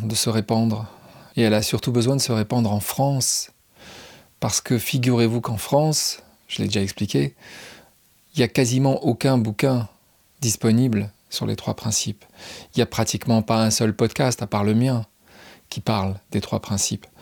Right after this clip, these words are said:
Le livre, c'est, euh, celui que je vous avais montré l'autre fois. Voilà, c'est celui-là.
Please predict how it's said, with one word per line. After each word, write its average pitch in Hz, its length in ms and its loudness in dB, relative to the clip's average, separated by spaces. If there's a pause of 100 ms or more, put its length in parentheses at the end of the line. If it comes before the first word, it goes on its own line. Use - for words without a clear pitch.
(460)
Le 113 120 4
livre, 120 360 6
c'est, 107 400 2
euh, 98 240 0
celui 107 380 0
que 107 180 0
je 104 140 -2
vous 104 100 0
avais 101 160 2
montré 101 320 2
l'autre 107 240 2
fois. 175 300 0 (1700)
Voilà, 107 200 2
c'est - 140 -4
celui-là. 139 420 0